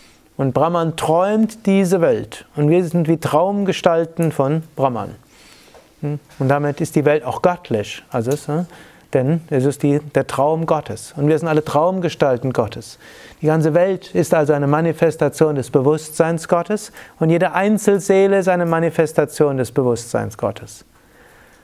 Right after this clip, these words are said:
Und die Einzelseele irgendwann stellt fest, ja, hm, ich will wieder aufwachen. Und dann können wir schauen, wie wachen wir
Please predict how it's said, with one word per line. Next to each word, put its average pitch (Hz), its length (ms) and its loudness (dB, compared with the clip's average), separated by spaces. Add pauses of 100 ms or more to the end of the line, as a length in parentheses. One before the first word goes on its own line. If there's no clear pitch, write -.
(220)
Und 147 380 -2 (340)
die 180 80 2
Einzelseele 190 800 2
irgendwann 190 600 2
stellt 165 320 0
fest, 175 400 -2
ja, 143 260 0 (260)
hm, 143 200 -8 (560)
ich - 120 -10
will 180 140 2
wieder 156 220 0
aufwachen. 123 540 -4 (880)
Und 147 80 -4
dann 160 160 2
können 170 160 2
wir 156 100 2
schauen, 147 420 -2 (200)
wie 143 220 0
wachen 135 360 0
wir 123 240 2